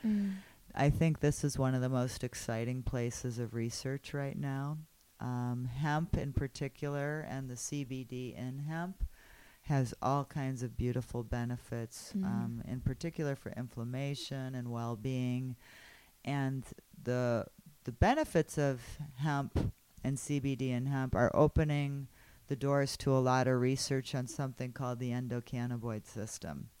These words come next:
Speaker 2: which is a endocr-, it's like a system we have in our body that communicates our hormones with our nervous system.
Speaker 1: Mm-hmm.
Speaker 2: And when people take C B D, it's like taking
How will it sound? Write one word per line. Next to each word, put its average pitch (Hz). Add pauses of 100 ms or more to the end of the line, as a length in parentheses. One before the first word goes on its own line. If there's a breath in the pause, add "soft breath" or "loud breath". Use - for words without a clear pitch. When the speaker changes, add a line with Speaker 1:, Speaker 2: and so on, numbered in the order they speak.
(560 loud breath)
Speaker 2:
which 131
is 123
a 123
endocr-, 170
it's 127
like 139
a 143
system 185
we 147
have 143
in 139
our 135
body 135
that 117
communicates 143
our 123
hormones 131
with 123
our 117
nervous 117
system. -
Speaker 1:
Mm-hmm. 208 (460 loud breath)
Speaker 2:
And 139
when 135
people -
take 160
C 151
B 139
D, 135
it's -
like 135
taking 139